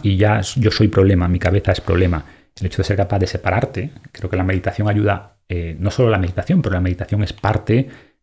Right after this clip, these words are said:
de la solución, de separarte de los problemas, de ser capaz, pues los ejemplos que dábamos, ¿no? Que a mí me funcionan, poner esos problemas en una hoja y que se los lleve la corriente, proyectarlos en una película,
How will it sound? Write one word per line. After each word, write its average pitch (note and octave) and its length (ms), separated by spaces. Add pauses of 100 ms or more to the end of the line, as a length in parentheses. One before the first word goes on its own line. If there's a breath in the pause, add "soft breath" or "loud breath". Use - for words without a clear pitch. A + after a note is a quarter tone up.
de G2+ 100
la F2 60
solución, F#2+ 540 (100)
de E2 360
separarte - 520
de F#2+ 60
los G2 120
problemas, D3 480 (240 loud breath)
de - 80
ser - 120
capaz, A2 500
pues - 300
los - 180
ejemplos G2+ 320
que - 100
dábamos, F2+ 380
¿no? F2+ 100
Que - 100
a - 20
mí F2 80
me F#2 100
funcionan, F2+ 480
poner F2+ 280
esos F#2 160
problemas G2 720
en F2+ 200
una F#2 160
hoja A#2+ 380
y A2 60
que - 100
se - 80
los F2 100
lleve G2 120
la F#2+ 80
corriente, C3+ 540 (340 loud breath)
proyectarlos F2 560
en G2+ 60
una F#2+ 140
película, C#3 540